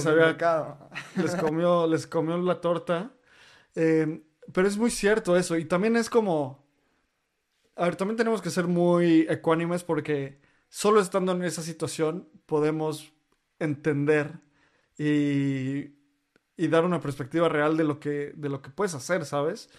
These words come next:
Speaker 2: Obviamente crees que en ese momento crees que estás creciendo, necesitas entregar más producto, tienes dinero, los inversionistas están detrás de ti, pues buscas contratar, o sea,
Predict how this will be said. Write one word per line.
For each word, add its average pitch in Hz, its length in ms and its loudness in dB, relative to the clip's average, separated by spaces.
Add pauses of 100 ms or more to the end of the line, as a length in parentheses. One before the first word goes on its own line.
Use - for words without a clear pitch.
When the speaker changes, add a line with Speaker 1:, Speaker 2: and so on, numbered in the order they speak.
(320)
Speaker 2:
Obviamente 202 500 4
crees 196 200 2
que 185 260 4
en 160 100 2
ese 180 160 -4
momento 165 400 0
crees 180 160 -4
que 180 80 -12
estás 180 160 -6
creciendo, 170 400 -4
necesitas 160 360 -4
entregar 156 300 0
más 160 140 -2
producto, 156 540 0
tienes 165 260 0
dinero, 165 520 2 (240)
los 151 160 -2
inversionistas 160 540 0
están 170 180 -2
detrás 165 280 0
de 156 80 -2
ti, 165 380 2 (640)
pues 151 140 -4
buscas 185 300 0
contratar, 165 520 0
o 151 80 0
sea, 151 340 -2